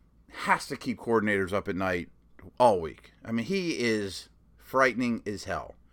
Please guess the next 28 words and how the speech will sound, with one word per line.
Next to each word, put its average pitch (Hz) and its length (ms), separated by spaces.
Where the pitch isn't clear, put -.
He's 117 200
terrifying. 87 640
And 131 100
that's 180 200
not 127 160
going 95 180
away. 69 180
Where 151 180
I 165 60
think 208 260
Watkins 202 520
is 160 140
gonna 170 240
be 160 160
more 156 400
of 139 120
the 135 80
prototypical 147 1120
every 135 380
down, 123 720
work 139 260
the 127 100
sidelines, 123 1000
quick - 320
slants, 131 680
and 131 360
deep 123 300
balls. 123 640